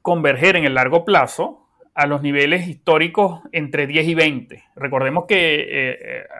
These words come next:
estamos a niveles de más de treinta actualmente para el mercado en su conjunto.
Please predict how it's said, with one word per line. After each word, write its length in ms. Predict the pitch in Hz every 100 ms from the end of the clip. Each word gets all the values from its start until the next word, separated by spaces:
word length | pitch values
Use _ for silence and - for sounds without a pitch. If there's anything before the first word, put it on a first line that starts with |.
| 123
estamos 380 | 120 - 135 156
a 60 | 175
niveles 380 | 156 143 175 202
de 360 | 175 139 127 -
más 220 | 143 135
de 100 | 165
treinta 480 | 170 160 131 120 113
actualmente 760 | 113 135 135 131 113 - 98 _ -
para 140 | 123
el 80 | 123
mercado 320 | 120 117 131
en 80 | 147
su 140 | 151
conjunto. 520 | 120 117 143 123 117